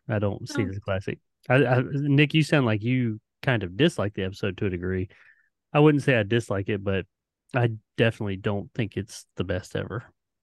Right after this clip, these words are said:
Speaker 1: Or
Speaker 2: Well,
Speaker 1: even
Speaker 2: I'm
Speaker 1: the
Speaker 2: not
Speaker 1: experience.
Speaker 2: saying that either. I just, I, I think that it's, it does
Speaker 1: It
Speaker 2: what it needs to do. And I, I will agree that there are things that could have been tightened up. Like, if,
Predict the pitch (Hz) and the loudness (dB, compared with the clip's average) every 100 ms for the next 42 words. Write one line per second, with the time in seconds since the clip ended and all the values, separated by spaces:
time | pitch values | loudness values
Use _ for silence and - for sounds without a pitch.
0 | - 117 113 330 - 349 233 202 233 220 | 2 4 6 4 4 2 0 0 -2 0
1 | 196 196 190 185 214 190 185 196 196 185 | 0 -2 -2 -2 -4 -2 -2 -2 -4 -6
2 | 175 190 190 180 - 190 185 180 175 165 | -8 -8 -8 -8 -4 -4 -4 -4 -4 -6
3 | - - - _ _ _ - 233 262 269 | -10 -12 -14 _ _ _ -4 2 2 4
4 | 285 220 220 220 - 208 220 214 - _ | 4 2 -2 -4 -6 -4 -2 -2 -8 _
5 | - 240 247 247 - 233 240 247 240 220 | -4 2 4 2 0 -2 2 4 2 -2
6 | 220 214 202 208 196 196 202 196 196 202 | -4 -4 -4 -2 -2 -2 -6 -6 -8 -6
7 | 196 190 190 202 180 190 185 202 202 214 | -4 -4 -4 -4 -4 -2 -2 -2 -2 -4